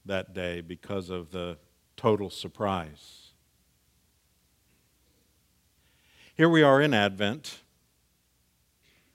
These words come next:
and when Jesus came, there was a lot of warning.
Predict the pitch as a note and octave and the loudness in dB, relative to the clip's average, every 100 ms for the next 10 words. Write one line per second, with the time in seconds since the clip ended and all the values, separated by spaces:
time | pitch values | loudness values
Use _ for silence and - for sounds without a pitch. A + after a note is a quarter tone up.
0 | _ _ _ - - - A#2 A#2 A2+ A2 | _ _ _ -20 -18 -2 0 0 0 -4
1 | - - - _ _ _ _ _ _ _ | -10 -14 -20 _ _ _ _ _ _ _
2 | - A#2 G#2+ B2+ G3 A#3 G3+ - F#3 B2+ | -4 -4 -2 -2 0 -2 -4 -2 2 4
3 | A2+ C3 D3 _ _ _ _ _ _ _ | 4 0 -6 _ _ _ _ _ _ _
4 | _ _ _ _ _ _ _ _ _ _ | _ _ _ _ _ _ _ _ _ _
5 | _ _ _ _ F#2 G#2+ A#2 A2 G#2+ A2+ | _ _ _ _ -8 -6 -4 -2 2 2
6 | A2+ A2 A#2 A#2 F2+ | 0 -4 -6 -6 -8